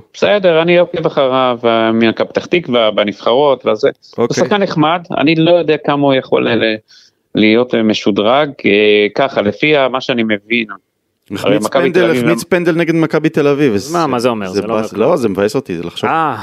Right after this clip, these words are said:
Speaker 1: או, או, או, או, עשו, הרי עשו טעות, הרי, אגב, שנתנו לו לבעוט, כי הוא גם מכבי פתח תקווה החמיץ פנדלים. אני יודע, אגב, שאלמוג כהן מהיציע צעק למישהו אחר לי, שהוא רצה שיבעט את הפנדל,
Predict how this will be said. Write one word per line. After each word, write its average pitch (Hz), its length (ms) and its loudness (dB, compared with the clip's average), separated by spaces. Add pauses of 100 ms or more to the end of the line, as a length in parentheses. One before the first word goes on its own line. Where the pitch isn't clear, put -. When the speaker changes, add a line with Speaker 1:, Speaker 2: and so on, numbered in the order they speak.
Speaker 1:
או, 113 60 2
או, 98 480 2
או, 85 160 2 (140)
או, - 100 -2
עשו, 120 580 0
הרי 107 440 2
עשו 127 200 -2
טעות, 147 260 0
הרי, 120 240 2
אגב, 113 160 0
שנתנו 117 300 -4
לו 131 60 2
לבעוט, 165 460 2 (100)
כי 131 100 -4
הוא 120 80 0
גם 117 120 0
מכבי 135 180 -2
פתח - 160 -16
תקווה 170 280 -2
החמיץ - 180 -6
פנדלים. 120 360 -2 (340)
אני 104 120 2
יודע, 120 240 2
אגב, 117 260 0
שאלמוג 104 840 0
כהן 120 160 0
מהיציע 110 380 0
צעק 101 320 -2
למישהו 98 300 2
אחר 139 200 0
לי, 131 200 2
שהוא 110 220 0
רצה 107 180 -2
שיבעט 101 320 0
את - 40 -16
הפנדל, 90 340 -2